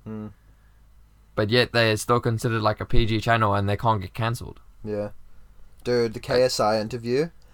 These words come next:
Speaker 1: Do you hear how many views the Sidemen and K S I, like, 'cause Sidemen have four channels, right?
Speaker 2: Yeah, yeah. They got, uh, Sidemen.
Speaker 1: More Sidemen.
Speaker 2: Sidemen Shorts and Sidemen Reacts.
Speaker 1: Dude,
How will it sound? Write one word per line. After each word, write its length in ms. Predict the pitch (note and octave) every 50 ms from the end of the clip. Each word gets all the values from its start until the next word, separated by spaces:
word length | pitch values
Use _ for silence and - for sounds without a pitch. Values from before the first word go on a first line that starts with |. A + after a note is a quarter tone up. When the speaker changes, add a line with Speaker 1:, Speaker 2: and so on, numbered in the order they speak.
| - - - - -
Speaker 1:
Do 80 | -
you 100 | B2 B2+
hear 300 | B2 - - D#3 D#3+ F3+
how 180 | F3 E3 E3+ D#3+
many 200 | D#3 D3+ C#3 A#2+
views 600 | G#2+ G#2 G2+ G#2+ A2 A2+ A#2 A#2+ B2 B2 A#2 -
the 80 | - A2+
Sidemen 640 | - - - B2+ A#2+ B2+ B2+ A#2+ B2+ B2 B2 A#2
and 100 | A2+ G#2+ G#2
K 200 | - B2 A#2 A#2
S 180 | A#2 - -
I, 180 | C3 A#2 A2+ A2+
like, 180 | A2+ A2 G#2 -
'cause 180 | D3 C3+ -
Sidemen 400 | - - - D#3+ D3+ F#3+ G3+ G#3+
have 140 | F#3 C#3+ A#2
four 240 | - - C#3 C3 A#2
channels, 500 | - C3+ B2+ A2+ F#2 E2 F2+ - - - - - - - - - -
right? 60 | C3+
Speaker 2:
Yeah, 200 | C3+ A#2 G#2+ A2
yeah. 80 | A#2+ A#2+ - - -
They 100 | A#2 A#2+
got, 240 | A#2 B2 A#2+ A#2 - - - - - - - - -
uh, 240 | A2+ A2+ A2+ A2+ A2
Sidemen. 680 | G#2+ - - C3+ C#3 C#3+ C#3+ D3 D#3 D#3+ F3+ G3+ B3 - - - - -
Speaker 1:
More 240 | - B2 C3 C#3 C#3+
Sidemen. 580 | - - C#3 A#2+ B2 B2 A#2 B2+ C#3+ E3+ G#3+ A3 - - - _ -
Speaker 2:
Sidemen 640 | - - B2+ A#2+ B2 A#2+ B2+ B2+ B2+ B2 A#2+ A#2+ A2+
Shorts 680 | - - C3 B2+ C3+ D#3+ D#3+ - - - - - - - _ - -
and 480 | A#2 A2+ A2+ A2+ A2+ A2+ A2 A2 A2 G#2
Sidemen 460 | - - A#2 A2+ A#2 G#2+ A2+ A2+ G#2
Reacts. 560 | G2 G2+ G#2 G2+ F2 - - - - - - - - - - - -
Speaker 1:
Dude, 280 | - C3+ B2+ A2+ G2 F2+